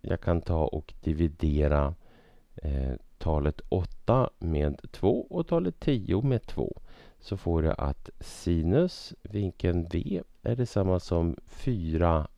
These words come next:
femtedelar. Sådär. Och sen göra samma sak för cosinus. Cosinus för vinkeln är detsamma som närliggande kateten som är sex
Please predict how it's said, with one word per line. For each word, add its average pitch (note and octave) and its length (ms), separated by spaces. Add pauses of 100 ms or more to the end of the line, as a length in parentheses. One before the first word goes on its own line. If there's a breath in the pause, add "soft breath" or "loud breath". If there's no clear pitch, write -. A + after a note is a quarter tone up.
(200)
femtedelar. D#2+ 1120 (580 soft breath)
Sådär. A2 580 (460 loud breath)
Och F3 120
sen D3+ 200
göra C#3+ 220
samma B2+ 400
sak G#2+ 340
för F2+ 220
cosinus. G2 920 (180)
Cosinus F2 920
för C#3 120
vinkeln D3 600 (480 soft breath)
är B2+ 140
detsamma G#2 400
som E2 380
närliggande E2 760
kateten E3 760
som F2 220
är D#2+ 140
sex - 640